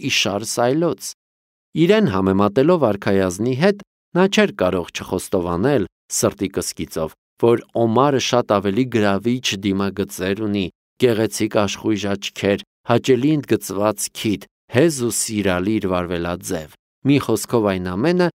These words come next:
ինչ մարդուն գրավիչ են դարձնում ուրիշի աչքում։ Չնայած այս բոլոր արժանիքներին, Լաբականի կարծիքով ինքը թագավորի հոր ավելի դուր կգա, քան իսկական արքայազնը։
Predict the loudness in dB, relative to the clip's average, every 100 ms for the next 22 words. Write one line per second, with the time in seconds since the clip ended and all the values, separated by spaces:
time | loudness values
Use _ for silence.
0 | _ -2 0 2 0 0 -4 -2 0 0
1 | -2 -4 -6 -8 -8 -10 -8 -4 -2 0
2 | -4 -6 -8 -8 -8 -10 -12 -14 -14 -18
3 | -20 _ _ _ _ _ _ _ _ _
4 | -4 2 6 6 6 4 4 2 2 -2
5 | 2 4 6 4 2 0 -2 -2 -6 -4
6 | -2 0 4 4 2 _ 0 2 4 2
7 | 2 0 0 0 -2 -2 -4 -2 0 0
8 | 0 -2 -4 -2 -4 0 2 2 0 0
9 | 0 2 2 0 0 -2 0 -2 0 2
10 | 4 4 2 _ _ -4 -2 0 -2 -4
11 | -4 -4 -4 -6 -10 -12 -12 -12 -14 -16
12 | -18 -20